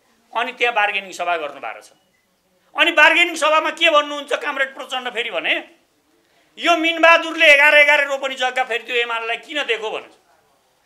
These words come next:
म यो देशका पार्टीहरू, काङ्ग्रेसले पनि बेला बेलामा उठाउने गरेको छ क्या, त्यत्रो दिनु हुँदैन थियो भने जस्तो गरेर।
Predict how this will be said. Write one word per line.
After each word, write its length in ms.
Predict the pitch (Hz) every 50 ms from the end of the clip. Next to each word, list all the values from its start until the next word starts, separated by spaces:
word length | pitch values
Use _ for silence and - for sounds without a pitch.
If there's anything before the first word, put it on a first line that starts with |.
| _ _ -
म 140 | 208 285 339
यो 140 | 330 330 311
देशका 280 | 311 302 302 311 302
पार्टीहरू, 480 | 277 - - 277 285 277 - 262 262 269
काङ्ग्रेसले 460 | - - 294 302 320 320 254 277 311
पनि 80 | 320 330
बेला 220 | 294 285 277 277
बेलामा 220 | 262 262 254 247 247
उठाउने 300 | 240 214 202 233 226 208
गरेको 260 | 196 185 175 160 156
छ 40 | 202
क्या, 100 | 247 254
त्यत्रो 280 | - 240 - 254 226
दिनु 200 | - 214 220 214
हुँदैन 280 | 196 175 185 196 196 185
थियो 120 | 180 202
भने 220 | 180 151 143 156 160
जस्तो 200 | 151 - 190 -
गरेर। 300 | 151 123 127 143 170